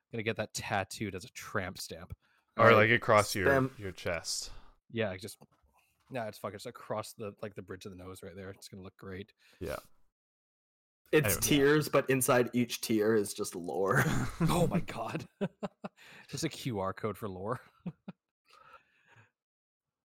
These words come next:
Speaker 2: Sorry.
Speaker 3: If,
Speaker 1: Mm-hmm.
Speaker 3: if
Speaker 2: Go
Speaker 3: someone
Speaker 2: ahead.
Speaker 3: has a, if someone has a working Q R code tattoo, I'm very just
Speaker 2: I'm
Speaker 3: by that
Speaker 2: sure
Speaker 3: tattoo.
Speaker 1: I think
Speaker 2: it's out
Speaker 1: someone
Speaker 2: there.
Speaker 1: actually, I think I, I saw something about that. Someone has a working Q R code tattoo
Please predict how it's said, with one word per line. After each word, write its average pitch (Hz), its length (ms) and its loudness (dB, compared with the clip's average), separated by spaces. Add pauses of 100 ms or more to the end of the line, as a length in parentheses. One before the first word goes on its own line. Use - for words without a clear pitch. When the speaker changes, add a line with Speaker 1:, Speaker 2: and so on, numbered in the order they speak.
(580)
Speaker 2:
Sorry. 82 260 0
Speaker 3:
If, 135 120 2
Speaker 1:
Mm-hmm. 107 200 -6
Speaker 3:
if - 100 -2
Speaker 2:
Go 123 100 4
Speaker 3:
someone - 100 2 (100)
Speaker 2:
ahead. - 100 -10
Speaker 3:
has 139 120 4
a, 147 40 -6
if - 260 -16
someone 185 240 4
has 160 140 4
a 147 60 8
working 113 380 4
Q 107 200 -2
R 95 140 2
code 101 240 0
tattoo, 107 560 0
I'm 110 160 2
very 110 100 0 (680)
just 104 200 0
Speaker 2:
I'm 113 80 4
Speaker 3:
by 95 80 0
that 95 100 0
Speaker 2:
sure - 100 0
Speaker 3:
tattoo. - 320 -6
Speaker 1:
I 90 180 0
think 80 140 0
Speaker 2:
it's 90 100 -6
out 85 60 0
Speaker 1:
someone - 180 -6
Speaker 2:
there. 82 80 -2
Speaker 1:
actually, 120 480 -8 (180)
I 147 60 -6
think 143 180 -4
I, 135 200 -4
I 120 60 -4
saw 107 180 -6
something 113 220 -8
about 101 180 -4
that. 110 120 -6
Someone 120 260 -6
has 110 180 -4
a 110 40 -4
working 107 360 -6
Q 113 240 -12
R 101 120 -6
code 104 280 -10
tattoo 110 420 -8